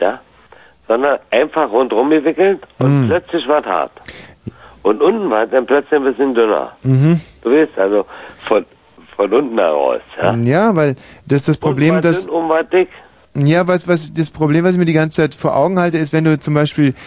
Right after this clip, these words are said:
Speaker 2: wenn du es unerregiert eingipsen würdest und der Mann sieht dann irgendwie eine, eine tolle Dessous, ein
Speaker 1: Ja,
Speaker 2: Dessous-Plakat
Speaker 1: also,
Speaker 2: oder sowas, dann
Speaker 1: ach,
Speaker 2: hau-, dann
Speaker 1: deswegen
Speaker 2: fliegt dir ja der Gips um die
Speaker 1: ach, deswegen
Speaker 2: Ohren.
Speaker 1: der Mann.
Speaker 2: Wenn du aber wiederum es erregiert eingipst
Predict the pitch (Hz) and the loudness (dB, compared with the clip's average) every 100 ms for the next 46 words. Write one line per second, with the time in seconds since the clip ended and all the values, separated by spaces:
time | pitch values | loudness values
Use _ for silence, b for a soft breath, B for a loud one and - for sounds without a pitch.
0 | B - 151 143 - 185 240 180 165 156 | B -2 0 0 0 0 0 0 0 2
1 | 147 139 - 147 220 220 175 165 143 135 | 0 -2 0 0 0 -2 -4 -4 0 2
2 | 127 117 - 151 143 143 143 156 151 214 | 2 -2 -4 -2 0 0 0 -2 -2 0
3 | 202 151 156 147 143 135 139 139 123 147 | 0 0 0 0 0 0 0 -2 0 0
4 | 151 135 131 - 190 233 - 151 143 131 | 0 0 0 0 2 2 2 -2 0 -2
5 | 131 131 - 196 214 165 160 139 151 143 | 0 0 2 2 2 0 0 -2 0 -2
6 | 131 135 127 B B - 143 143 147 151 | 0 0 -2 B B -2 0 0 0 0
7 | 147 180 175 165 151 143 214 - - 185 | 0 -2 0 0 2 0 -2 -4 -2 -2
8 | 160 139 127 120 110 110 90 82 123 160 | 0 0 0 0 -4 -8 -2 -2 -2 -6
9 | - 156 170 170 - 160 147 139 165 151 | -4 -2 2 2 2 2 0 0 0 2
10 | 160 160 - 151 143 160 160 147 220 - | 0 -4 -4 -4 -2 0 0 2 -2 0
11 | 165 156 147 139 - - | -2 0 0 -2 -6 -20